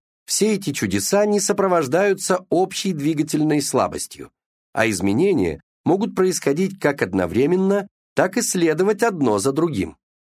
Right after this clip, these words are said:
Причём такой приступ длится от пяти до шестидесяти минут.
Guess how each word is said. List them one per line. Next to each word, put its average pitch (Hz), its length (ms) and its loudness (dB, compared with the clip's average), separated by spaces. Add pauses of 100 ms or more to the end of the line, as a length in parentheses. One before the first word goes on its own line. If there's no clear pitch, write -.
(360)
Причём 110 380 4
такой 110 320 2
приступ 98 460 -2
длится 131 420 0
от - 280 -2
пяти 127 460 -4
до 160 180 0
шестидесяти 123 800 -4
минут. 98 380 -2